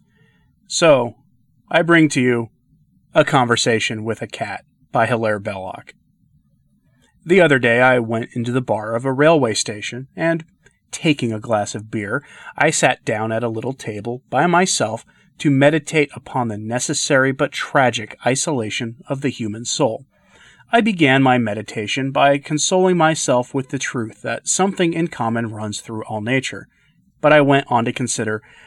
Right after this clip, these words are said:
that this cut no ice, and that the heart needed something more. I might, by long research, have discovered some third term a little less hackneyed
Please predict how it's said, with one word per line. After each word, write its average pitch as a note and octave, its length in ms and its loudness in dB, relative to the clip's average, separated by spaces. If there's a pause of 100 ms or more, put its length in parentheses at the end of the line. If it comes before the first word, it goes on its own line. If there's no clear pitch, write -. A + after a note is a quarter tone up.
(100)
that C3 220 0
this D3 240 2
cut - 260 -2
no A2 180 -4
ice, G#2 380 -6 (400)
and C3+ 160 0
that C3 80 -4
the B2+ 80 -2
heart D3 320 0
needed B2 300 -2
something A2+ 400 -8
more. C3 320 -4 (640)
I D#3+ 100 0
might, - 300 0 (160)
by E3+ 260 6
long D3+ 320 4
research, C3 460 0
have A2+ 220 -4
discovered G#2+ 600 -6 (100)
some A#2 300 -6
third D3+ 460 0
term A2+ 300 -4
a B2 60 -2
little A2+ 440 -2
less A2 240 -6
hackneyed A2 640 -4